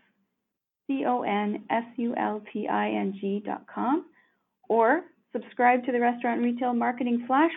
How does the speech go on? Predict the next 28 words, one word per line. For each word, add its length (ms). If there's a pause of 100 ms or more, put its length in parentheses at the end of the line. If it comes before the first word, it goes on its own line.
Briefing 480
through 360 (340)
Amazon, 640 (240)
Amazon 680
Echo 480 (100)
devices. 580 (960)
You 100
can 200
listen 320
to 100
past 500
briefings 460 (560)
at, 400
uh, 180
restaurant 600
and 180
retail 340
marketing 460
dot 300
com. 440 (280)
I'll 100
have 200
that 180
link 260
up 240
on 160
the 80
page, 400